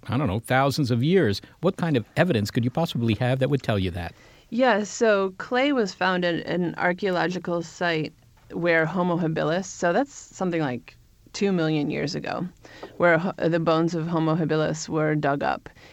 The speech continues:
Speaker 2: And it was clay that wasn't native to the area, wasn't local to the area, and it wasn't being used for clay pots. And I think even the dentition in these remains indicated where that suggested clay consumption.
Speaker 1: Okay, so it's, it's, uh,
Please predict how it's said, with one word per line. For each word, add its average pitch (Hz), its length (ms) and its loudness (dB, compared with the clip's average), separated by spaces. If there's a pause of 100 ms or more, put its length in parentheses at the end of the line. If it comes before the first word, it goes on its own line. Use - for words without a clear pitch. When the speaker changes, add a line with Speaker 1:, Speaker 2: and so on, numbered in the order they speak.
(120)
Speaker 2:
And 175 160 2
it 175 80 2
was 160 200 -4
clay 180 320 2
that - 160 -4
wasn't 175 560 -2
native 165 460 2
to 165 100 -4
the 143 100 -4
area, 147 220 0
wasn't 165 300 -2
local 156 280 0
to 156 140 -4
the 151 140 -2
area, 143 180 0
and 156 80 2
it 156 40 2
wasn't 160 360 2
being 160 320 2
used 165 340 0
for 156 240 -4
clay 156 240 -2
pots. 160 520 -4
And 160 320 -2
I 156 60 -2
think 294 360 2 (100)
even 180 320 0
the 160 80 2
dentition 175 800 0 (560)
in 175 220 2
these 156 320 2
remains 156 720 2
indicated 170 560 0
where 151 340 2
that 143 200 -4 (240)
suggested 156 760 0 (200)
clay - 440 -4
consumption. - 720 -2 (340)
Speaker 1:
Okay, 120 240 0
so 123 300 4
it's, 151 260 -2
it's, 135 380 -4
uh, 135 100 -2